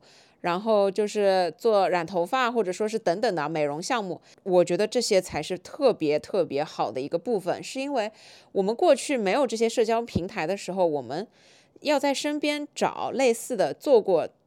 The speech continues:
可能这件事情的人是很难找到的。但是现在有了互联网，你只要在网上搜索关键字，就会有很多出来跟你差不多的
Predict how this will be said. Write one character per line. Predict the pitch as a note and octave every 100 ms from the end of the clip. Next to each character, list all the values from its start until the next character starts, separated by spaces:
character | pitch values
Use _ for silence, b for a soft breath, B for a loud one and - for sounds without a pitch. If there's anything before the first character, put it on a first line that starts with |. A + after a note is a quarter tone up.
| _ -
可 | -
能 | D3
这 | E3+
件 | A3 A3
事 | C4
情 | A#3
的 | G3+
人 | F#3
是 | F#3 C4
很 | F3+
难 | B2+
找 | B3 D3 C3+
到 | E3+
的。 | A2 - b b -
但 | E4+
是 | E4+
现 | F4
在 | D#4+
有 | B3
了 | C#3+
互 | - C4+
联 | G3
网， | F#3+ F3+
你 |
只 | A#3+
要 | A3
在 | A#3
网 | A#3+ E3+
上 | A3
搜 | A3 - - C4
索 | C#4 E3
关 | - A3 A#3
键 | B3+ G3
字， | G3+ G3
就 | A#3
会 | A#3+
有 | F#3+
很 | A#3+
多 | D3+ G3
出 | G#3 -
来 | B3+ G#3+
跟 | - A3
你 | E3+ -
差 | - A#3
不 | F#3+
多 | A3
的 | B3 F#3